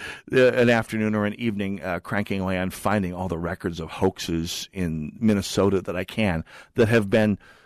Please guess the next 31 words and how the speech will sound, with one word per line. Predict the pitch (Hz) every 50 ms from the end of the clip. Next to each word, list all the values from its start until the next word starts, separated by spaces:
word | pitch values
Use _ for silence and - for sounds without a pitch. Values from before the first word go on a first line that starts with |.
| _ _ -
liberals | - 147 139 151 131 127 120 117 107
trying | - - - 147 127 123
to | 110 113
defame | 113 110 - - 127 113 110 104 101 98 98 92 _ _ _ _ _ _ _ _ _ _ _ _ _ _ _ _ -
the | 110 117 104
right | 107 107 101 90 78 - - -
in | - 107 98 92
this | 95 92
state. | - - - - 98 92 80 - - - - _ _ _ _ _ _ _ _ _ _ _ _ _ _ _ _ _ _ _ _ _ _ _ _ _ _ _ _ _ _ _ _ _ _ _ _ _ _ _ _ _ -
This | 170 160 -
is | 170 143
not | 131 156 151 151 143
a | 127
new | 117 113 117 120 110
thing. | - - 98 82 71 92 101 - _ _ _ - - - -
It's | - 113 - 120
not | 135 127 120
an | 117 113
unusual | 113 110 110 117 123 127 110 110 107 98 90
thing. | - 110 113 131
And | 156 165 185
if | 226 214 -
this | - 175 180 170 - -
particular | - - - - 180 180 - - 135 127 117 104 - _ -
hate | - 139 139 127 - _
pamphlet | - - 120 120 120 120 - 101 90 85 - - _ _ _ _ _ _ _ _ - -
turns | - 208 208 180 147
out | 160 147 135 -
to | 127
be, | 110 131 135 131 117 101 92 - _ _ _ _ _ _ _ _ _ -
uh, | 104 101 101 90